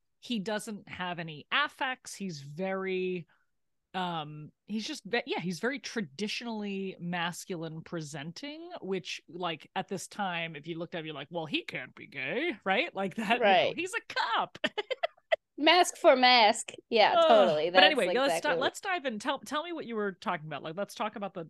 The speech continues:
Speaker 1: the Dorothy line later where, where she says, "You should be thrilled he's in a monogamous relationship."
Speaker 2: Well, so, I mean, I think both of these examples of, like,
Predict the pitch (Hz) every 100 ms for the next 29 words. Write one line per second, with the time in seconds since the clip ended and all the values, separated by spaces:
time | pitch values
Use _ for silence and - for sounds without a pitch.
0 | _ 175 147 156 160 165 147 143 147 147
1 | 147 143 - 113 143 143 - 151 - -
2 | 156 147 147 160 151 165 147 143 139 135
3 | _ 170 170 160 147 156 151 147 147 143
4 | 143 139 143 - 117 - 123 - - -
5 | _ _ _ _ _ _ _ _ _ -
6 | - - _ - 285 294 277 - 302 277
7 | 285 277 254 262 311 - 240 254 240 -
8 | 190 175 180 175 151 170 175 202 190 180
9 | 185 175 175 -